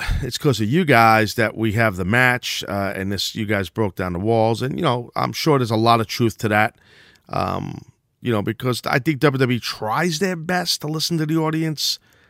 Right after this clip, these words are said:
but they do think they know best f-, for what you want as opposed to what they think you want,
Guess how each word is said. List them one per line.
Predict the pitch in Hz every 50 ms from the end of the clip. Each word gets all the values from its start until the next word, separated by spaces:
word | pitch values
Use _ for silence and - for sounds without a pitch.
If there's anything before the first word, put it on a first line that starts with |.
| _ _ _ _
but | - 127 131 131 139 _ _
they | - 117 131 120
do | 110 104 139 139
think | 127 - 147 127 110
they | - 117 110
know | 110 110 107 104 104 92 - _ -
best | 117 113 120 120 - -
f-, | - - - - _ _ _ _ _ _ _ _
for | - - - - - 123 117 113 107 104 101
what | 104 107 110 - -
you | 104 117 139 151
want | 139 123 123 127 131 143 - -
as | 107 101
opposed | - - - 120 117 104 101
to | 107
what | 104 104 - -
they | - 110 110 110 - -
think | - 110 107 95 -
you | - 107 110
want, | 104 113 117 120 123